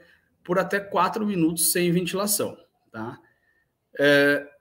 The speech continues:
claro, se a causa não for respiratória. Se a causa for respiratória, primeiro você tem que ganhar uma via aérea.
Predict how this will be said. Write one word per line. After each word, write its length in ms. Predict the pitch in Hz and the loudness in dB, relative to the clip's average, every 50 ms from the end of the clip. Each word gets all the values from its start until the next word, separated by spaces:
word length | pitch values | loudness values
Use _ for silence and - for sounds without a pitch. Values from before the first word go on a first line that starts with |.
| _ _ | _ _
claro, 440 | - 170 170 165 165 170 185 233 247 | 2 4 4 6 4 4 2 0 0
se 280 | 240 - - - - | 0 0 0 0 -2
a 80 | 277 285 | -4 -4
causa 480 | - - 208 185 180 190 208 214 247 247 | -2 -2 0 0 2 2 2 0 0 0
não 200 | 208 175 202 254 | 0 0 -2 -2
for 360 | - - - - 160 170 190 | -4 -6 -6 -4 -2 -2 -2
respiratória. 1080 | 185 170 196 202 202 - - - 185 190 233 - - - 196 175 160 139 117 104 - - - - _ _ _ _ _ | -2 -2 -2 -2 -4 -6 -6 -6 -4 -4 -4 -2 -2 2 4 6 6 6 4 0 -4 -10 -14 -20 _ _ _ _ _
Se 200 | _ - - - | _ -12 -10 -10
a 40 | 320 | -10
causa 300 | 302 - 131 110 117 117 | -8 -6 -6 -6 -4 -6
for 200 | 110 113 117 113 | -8 -8 -10 -10
respiratória, 720 | 101 107 104 - - - - - - - 127 117 123 175 | -10 -10 -12 -14 -14 -14 -16 -16 -10 -8 -6 -4 -4 -4
primeiro 480 | 175 - 247 294 294 180 123 120 123 - | -6 -6 -4 -4 -2 -2 -2 -4 -4 -6
você 140 | - - 302 | -8 -8 -8
tem 320 | - - 131 123 120 127 | -10 -8 -6 -6 -4 -6
que 340 | 120 - 196 254 285 - - - _ _ _ _ _ _ _ _ _ _ - | -4 -4 -4 -4 -4 -6 -10 -16 _ _ _ _ _ _ _ _ _ _ -6
ganhar 300 | 196 285 330 214 254 226 | -2 0 2 2 2 0
uma 180 | 107 104 113 | -2 -4 -4
via 180 | 117 120 131 170 | -2 -2 -2 -2
aérea. 540 | 262 339 339 339 302 180 113 95 - - | 0 -2 -2 0 0 0 0 -2 -6 -14